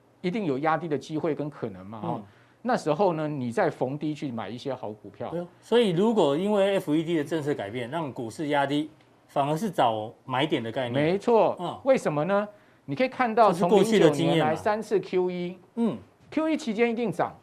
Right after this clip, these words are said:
Speaker 1: ，Q E结束就会跌。
Speaker 2: 是。
Speaker 1: 哦，那Q E跌，哎，Q E又马上来了。
Speaker 2: 哎，
Speaker 1: 啊，这个
Speaker 2: 反而制造买点啊。
Speaker 1: 对，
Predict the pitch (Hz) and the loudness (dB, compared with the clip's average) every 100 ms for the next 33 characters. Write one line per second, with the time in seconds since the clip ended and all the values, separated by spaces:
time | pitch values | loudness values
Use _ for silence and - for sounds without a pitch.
0 | _ - 285 294 240 190 196 220 185 180 | _ -6 -2 -2 0 0 0 0 2 2
1 | 160 117 104 - _ - 185 123 - 165 | 2 -4 -8 -12 _ -10 -8 -6 0 0
2 | 139 254 262 285 285 277 170 170 185 - | 2 -2 -2 -2 0 0 4 4 4 -2
3 | _ - 262 - 254 247 214 170 143 185 | _ -2 0 0 -2 2 4 2 2 2
4 | 170 139 147 143 185 254 233 190 175 151 | 2 2 0 2 4 4 2 2 2 2
5 | - 170 202 202 220 226 170 143 175 127 | 4 6 6 2 6 8 8 6 4 0
6 | 95 226 262 220 123 | 4 6 8 6 2